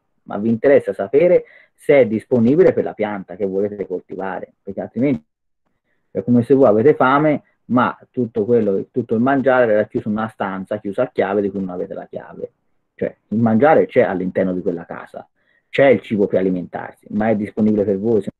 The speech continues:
non avete la chiave? No. E quindi non riuscite a nutrirvi.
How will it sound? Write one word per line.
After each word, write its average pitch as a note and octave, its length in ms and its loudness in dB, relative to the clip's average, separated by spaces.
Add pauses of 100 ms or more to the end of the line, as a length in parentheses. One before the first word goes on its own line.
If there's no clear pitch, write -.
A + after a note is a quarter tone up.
non F#2 140 -8
avete F#2 140 -4
la F2+ 100 -12
chiave? F#2 440 -6
No. F#2 280 -6 (380)
E - 140 0
quindi A2 240 2
non G#2+ 80 4
riuscite F#2+ 300 -2
a F2+ 40 0
nutrirvi. F2 640 -6